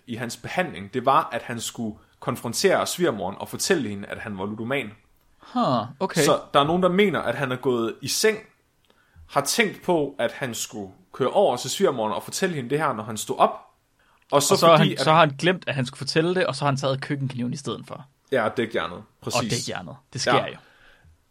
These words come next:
Speaker 1: En ting, der går meget igen i de her sager, det er altid, det er svigermødre, der bliver slået ihjel af en eller anden grund.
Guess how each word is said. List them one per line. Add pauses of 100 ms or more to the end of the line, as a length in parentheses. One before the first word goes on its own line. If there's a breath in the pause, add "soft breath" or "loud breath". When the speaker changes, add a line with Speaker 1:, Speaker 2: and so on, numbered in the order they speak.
(160)
Speaker 1:
En
ting,
der
går
meget
igen
i
de
her
sager,
det
er
altid,
det
er
svigermødre,
der
bliver
slået
ihjel
af
en
eller
anden
grund.